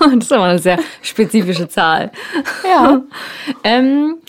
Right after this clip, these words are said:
Speaker 1: du liegst jetzt gar nicht so falsch. Also wenn man sich
Speaker 2: Okay.
Speaker 1: jetzt aussuchen könnte, ob Sekunden oder Minuten oder du zwischen Sekunden und Minuten geschwankt hast, dann ist das gar nicht so fernab.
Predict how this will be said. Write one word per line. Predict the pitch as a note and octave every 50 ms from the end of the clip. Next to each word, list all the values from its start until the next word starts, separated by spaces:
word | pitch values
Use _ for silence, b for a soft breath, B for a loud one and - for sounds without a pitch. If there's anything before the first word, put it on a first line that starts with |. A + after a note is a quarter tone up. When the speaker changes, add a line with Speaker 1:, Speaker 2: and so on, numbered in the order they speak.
| B B B B _ _ _ _ -
Speaker 1:
du | G#3 F#3+
liegst | G#3 A3 D#4 E4 - - -
jetzt | A#3 A#3 B3 A#3+ -
gar | B3 C4+
nicht | C#4 C#4 B3 G#3
so | F#3 G3 G#3 A3 A3 G#3+ G3+
falsch. | G3+ - - - - - - - - - - - _
Also | F3+ E3+ F3+ F3+
wenn | F#3+ G3+
man | G3+ G3+ A3+
sich | A3 A3+ A3+
Speaker 2:
Okay. | G#3
Speaker 1:
jetzt | A#3+ D#4+
aussuchen | - G3 A#3 A#3 C4 B3+ C4 B3
könnte, | A#3 A#3+ A3+ A#3 A#3
ob | - - -
Sekunden | G3 F#3+ - A#3+ B3 B3 - A#3+
oder | A#3 A3 A3
Minuten | G#3 G3 G3 F#3+ G3 G#3+ A3 C#4 C#4+ - D4
oder | B3 A3+ G3+
du | F#3+ F#3+
zwischen | F#3 - - G3 - G#3+ G3
Sekunden | G3+ F#3+ - A3+ A3+ A3+ A#3
und | A3 G3 -
Minuten | G3 F#3+ G3 A3 B3+ C4+ C#4+
geschwankt | C4 B3+ B3+ - A#3 A3+ A#3+ B3+ B3+ -
hast, | B3 B3+ - - B B B B B B B B B
dann | - F#3 G3 G3
ist | F#3+ G#3 G#3+
das | A#3 A3+
gar | A3+ G3+ G3+ G#3
nicht | G#3 G#3 G#3 -
so | - G3 G3 G3+ G3+ G3+ G3+ G3+
fernab. | G3 - - - G3 F#3+ E3+ - - - - -